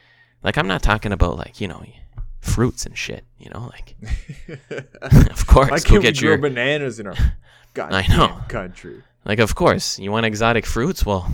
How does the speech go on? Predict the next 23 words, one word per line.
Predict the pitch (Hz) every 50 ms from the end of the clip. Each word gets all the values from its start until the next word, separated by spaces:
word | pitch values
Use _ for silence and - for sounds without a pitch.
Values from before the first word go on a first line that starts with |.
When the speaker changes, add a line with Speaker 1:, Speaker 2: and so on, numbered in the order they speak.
| 87 -
Speaker 1:
go | - 110 107
get | 117 120
'em | 113 110
somewhere | 101 - 120 117 113 113 117
else. | 156 170 - - 135
Buy | 131 - 95 101
'em | 175 -
from | - 113 107
Speaker 2:
<laughs> | -
Speaker 1:
somewhere | 113 110 107 104 107
else. | 101 90 80 - - - - - _ _ _ _ _ _ _ _ _ _ _ _ _ _ _ _ -
But | - 123
for | - - 139 143
emergency | 135 120 113 117 135 139 147 156 147 - - 156 143
crises? | - - 87 90 143 - - - 262 277 - - - - _ _ _ _ _ _ _
Speaker 2:
And | 131 139 147
we're, | 170 180
like, | 175 180 185 175 180
we're | 175 202 226
an | 233
extremely | 202 151 - - - 156 165 170 151 135
developed | 117 123 104 104 123 131 123 - - -
country. | - 113 117 113 113 - - - -